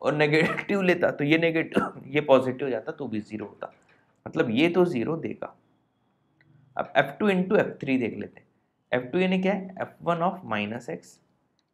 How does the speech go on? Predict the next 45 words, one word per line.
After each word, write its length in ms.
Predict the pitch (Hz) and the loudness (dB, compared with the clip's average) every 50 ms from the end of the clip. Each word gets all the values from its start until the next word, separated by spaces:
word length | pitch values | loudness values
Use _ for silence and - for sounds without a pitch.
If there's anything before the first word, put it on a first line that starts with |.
| _ | _
into 240 | - 123 123 127 131 123 123 | -10 -8 -8 -8 -8 -4 -2
F 160 | 131 139 - - | -2 -2 -2 -4
three 160 | 180 196 196 | -4 -4 -2
क्या 160 | 180 196 202 | -2 -2 -4
है, 160 | 226 233 - - _ _ _ _ _ _ _ _ _ _ _ _ _ _ _ _ _ | -4 -6 -10 -16 _ _ _ _ _ _ _ _ _ _ _ _ _ _ _ _ _
minus 520 | - 113 117 117 123 135 151 185 214 208 196 | -4 0 2 2 2 2 0 0 -2 2 4
of 260 | 185 208 220 - - - - | 2 2 2 0 -6 -6 -8
F 120 | 117 - - - | -8 -8 -10 -10
two 140 | - 113 101 | -8 -8 -6
X। 320 | - - 82 - - - _ _ _ _ _ _ _ _ _ _ _ _ _ _ _ _ _ _ _ _ _ - | -8 -8 -10 -16 -20 -20 _ _ _ _ _ _ _ _ _ _ _ _ _ _ _ _ _ _ _ _ _ -12
अब 80 | - 113 | -8 -4
माइनस 380 | 113 110 113 131 151 156 - | 0 0 0 0 -2 -2 -2
आ 60 | 127 101 | -2 -2
गया, 260 | 101 110 143 175 175 - _ _ _ _ _ _ - | -2 -4 -8 -10 -12 -16 _ _ _ _ _ _ -10
एफ़ 220 | - 120 - - | -10 -10 -8 -4
वन 160 | 143 156 160 | -4 -2 0
of 200 | 165 170 165 - - | 0 -2 -2 -2 -4
minus 420 | 113 104 104 104 113 127 123 - | -4 -4 -2 -4 -6 -6 -6 -8
x 220 | 165 180 - - _ _ _ _ _ _ _ _ _ | -8 -8 -10 -14 _ _ _ _ _ _ _ _ _
into 220 | - 120 117 - - | -10 -8 -6 -2 -2
एफ़ 140 | - 123 - - | -2 -2 -2 -4
टू 80 | 156 156 | -8 -6
की 120 | - 170 | -6 -4
जगह 220 | 160 165 160 165 160 | -2 -2 -2 -2 -4
क्या 160 | 165 165 151 | -4 -6 -6
लिख 100 | 151 165 | -6 -6
दो, 120 | 170 180 - | -6 -6 -6
एफ़ 220 | - 123 113 - - - | -6 -6 -8 -8 -10 -8
वन 140 | - 123 123 139 | -6 -6 -4 -4
of 240 | 180 185 - - - | -6 -8 -8 -10 -12
minus 300 | - - - 104 - - | -12 -12 -12 -16 -18 -18
x। 180 | - _ _ _ _ _ _ _ _ _ _ _ - | -20 _ _ _ _ _ _ _ _ _ _ _ -6
ये 100 | 113 117 | -2 -2
तो 140 | 117 - - | -2 0 0
एफ़ 180 | - 120 123 135 | 0 -2 0 0
वन 120 | 151 160 | 0 2
of 140 | 165 170 165 | 2 2 0
minus 300 | 156 147 147 156 160 151 | 0 0 0 0 -2 -4
x 140 | 165 160 - | -6 -6 -4
का 120 | - 180 170 | -2 -2 -2
square 300 | 170 - - 180 180 185 | -2 -2 0 2 2 2
हो 100 | 180 180 | 2 0
गया, 180 | 170 156 151 151 - - _ _ _ _ _ _ _ _ _ _ - | -4 -6 -10 -12 -14 -20 _ _ _ _ _ _ _ _ _ _ -8
है 80 | - 139 | -6 -4
ना, 80 | 143 | -4